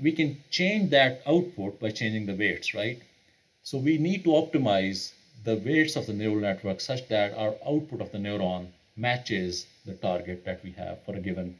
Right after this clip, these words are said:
example, which is X in this case. Okay, so we can ach-, do optimization on top of that. And that, my friends, is how you train a single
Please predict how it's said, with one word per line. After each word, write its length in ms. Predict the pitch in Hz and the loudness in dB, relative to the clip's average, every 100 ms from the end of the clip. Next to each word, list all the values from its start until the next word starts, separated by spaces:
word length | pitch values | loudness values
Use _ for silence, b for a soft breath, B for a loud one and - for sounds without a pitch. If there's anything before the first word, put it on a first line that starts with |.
| - | -14
example, 480 | 98 92 95 87 90 | -12 -6 -6 -6 -8
which 180 | 87 101 | -8 -8
is 200 | 87 - | -8 -10
X 240 | 95 - - | -14 -12 -12
in 100 | 90 | -10
this 220 | 90 - | -8 -10
case. 340 | - - - - b b b b b 120 | -12 -8 -8 -8 b b b b b -6
Okay, 160 | 143 | -4
so 100 | 131 | -2
we 140 | 127 123 | -2 -2
can 180 | 117 - | -2 -4
ach-, 300 | - - 123 | -10 -8 -4
do 80 | 117 95 | -2 -2
optimization 720 | 95 113 98 92 98 92 95 | -4 -2 0 0 -2 -4 -6
on 100 | 87 | -6
top 220 | 90 85 | -4 -6
of 140 | - - | -6 -2
that. 320 | 131 131 127 | 2 2 0
And 180 | 135 135 | -6 0
that, 360 | 127 165 160 - | 2 4 2 0
my 140 | 101 | -4
friends, 500 | 95 104 95 95 - - _ _ - | -2 -2 -2 -2 -6 -16 _ _ -8
is 200 | 101 - - | -8 -4 6
how 320 | 110 110 107 - b b - | 10 10 6 -6 b b -8
you 120 | 107 | -8
train 600 | 92 - 131 135 131 98 90 - - | -6 0 2 4 4 2 0 -10 -8
a 80 | |
single 480 | 107 - 101 98 95 | -6 -2 0 2 0